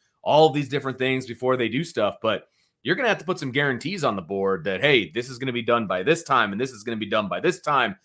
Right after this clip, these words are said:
and all these different things. And even with all of that, even if Jack Swarbrick backs up the Brinks truck,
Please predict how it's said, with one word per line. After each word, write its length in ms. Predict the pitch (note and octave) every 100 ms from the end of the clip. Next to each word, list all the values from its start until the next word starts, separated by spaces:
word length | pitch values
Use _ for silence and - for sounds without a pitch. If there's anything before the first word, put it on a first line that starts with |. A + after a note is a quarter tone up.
| _ _ -
and 80 |
all 200 | A#2 E3
these 180 | E3+ D#3+
different 280 | F3 D#3+ D#3
things. 200 | E3+ D3+
And 100 | C#3
even 240 | E3 G3
with 160 | F#3+ F3+ -
all 300 | F3 G#3 A#3+
of 120 | A3
that, 220 | F#3+ F3 B2
even 300 | G3+ A#3 A3+
if 160 | D#3+ -
Jack 260 | C3+ E3+
Swarbrick 540 | - - C#3 A#2 B2 A#2 _ _ _ _ _ _ _ _ -
backs 380 | D#3 F3+ G3+ -
up 160 | G3
the 80 | F#3
Brinks 360 | D3 D3 C3 -
truck, 400 | - B2 A2+